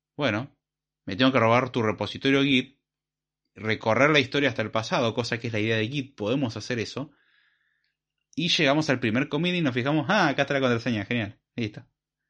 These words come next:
Hay que borrarlo de la historia, o sea, hacer lo que se conoce como un rebase. Y hay, los rebases son muy peligrosos porque es básicamente reescribir la historia.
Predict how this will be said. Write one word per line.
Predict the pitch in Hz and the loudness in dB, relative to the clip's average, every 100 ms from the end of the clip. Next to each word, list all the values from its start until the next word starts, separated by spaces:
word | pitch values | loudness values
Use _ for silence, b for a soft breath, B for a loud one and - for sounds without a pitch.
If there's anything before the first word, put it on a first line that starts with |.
| _ _ _ - | _ _ _ -14
Hay | 110 | -6
que | 120 | 0
borrarlo | 117 107 107 143 160 | 2 4 6 6 6
de | 147 | 2
la | 120 | 0
historia, | - 110 98 98 | -2 -4 -4 -6
o | 101 | -6
sea, | 110 | -4
hacer | 101 - 117 | -4 -2 -2
lo | 113 104 | 0 -4
que | 101 | -6
se | 104 | -6
conoce | 104 104 107 | -4 -4 -4
como | 101 | -4
un | 104 101 | -4 -4
rebase. | 98 98 92 - - _ _ _ _ _ _ _ _ _ | -2 0 -2 -8 -20 _ _ _ _ _ _ _ _ _
Y | - 98 95 | -12 -10 -10
hay, | 113 107 - | -8 -8 -8
los | 104 104 | -8 -4
rebases | 113 120 | -2 -2
son | - 104 | -2 -2
muy | 101 101 | -2 -2
peligrosos | 95 95 98 101 | -4 -4 -6 -8
porque | 101 95 92 - | -8 -8 -10 -10
es | 110 | -8
básicamente | 104 98 90 98 104 98 101 95 - | -8 -6 -8 -6 -6 -4 -6 -8 -12
reescribir | - 104 101 - 110 110 117 | -6 -4 -6 -6 -4 0 0
la | 107 | -2
historia. | - 104 92 92 - | -4 -6 -8 -10 -20